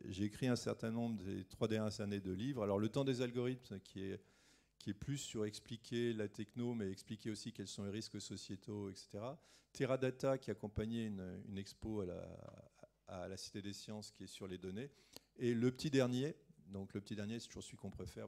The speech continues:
c'est le petit, le petit dernier, c'est le bot qui murmurait à l'oreille de la vieille dame. Donc c'est un ensemble de nouvelles, de petites, de courtes nouvelles de science-fiction qui sont là pour illustrer des aspects de la vie numérique.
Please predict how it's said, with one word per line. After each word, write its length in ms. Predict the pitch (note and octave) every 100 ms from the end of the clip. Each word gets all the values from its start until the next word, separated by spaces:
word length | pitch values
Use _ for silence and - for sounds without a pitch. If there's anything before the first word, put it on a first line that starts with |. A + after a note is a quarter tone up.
| F#2
c'est 180 | - F#2
le 60 |
petit, 300 | G#2+ - - G2+
le 100 | G#2
petit 160 | G#2
dernier, 360 | F#2+ F#2 G2+ B2
c'est 240 | C3 -
le 120 | G2 G2+
bot 220 | A#2 C3
qui 220 | - -
murmurait 500 | G2+ G2+ G#2 G#2 A2
à 40 |
l'oreille 260 | F#2 F#2+ G2+
de 80 | G2+
la 80 | F2+
vieille 200 | F#2 F2+
dame. 320 | G2 B2 A#2 - - - - _ -
Donc 140 | G2+
c'est 140 | - G#2
un 300 | G2 G2 G#2
ensemble 440 | B2 - C3+ C3+
de 160 | G#2 G2+
nouvelles, 580 | G#2+ B2+ A#2 B2 B2 G2+
de 100 | F2+
petites, 540 | - - D3 - - G2+
de 180 | F#2+ F#2
courtes 300 | - C#3 -
nouvelles 280 | A#2+ A#2+ A2+
de 100 | G#2
science-fiction 600 | - G#2+ A2 - D3 D#3+
qui 140 | A#2+
sont 180 | - A#2+
là 140 | C3+
pour 280 | C3+ B2 G#2+
illustrer 840 | - C3+ C3+ - - C#3+ C#3+ D#3+ D#3 _ _ _ -
des 340 | G#2+ B2+ A#2
aspects 300 | A#2+ - -
de 120 | C#3+
la 80 | A#2
vie 140 | G2 A2
numérique. 540 | G#2 G2 G#2+ C3+ -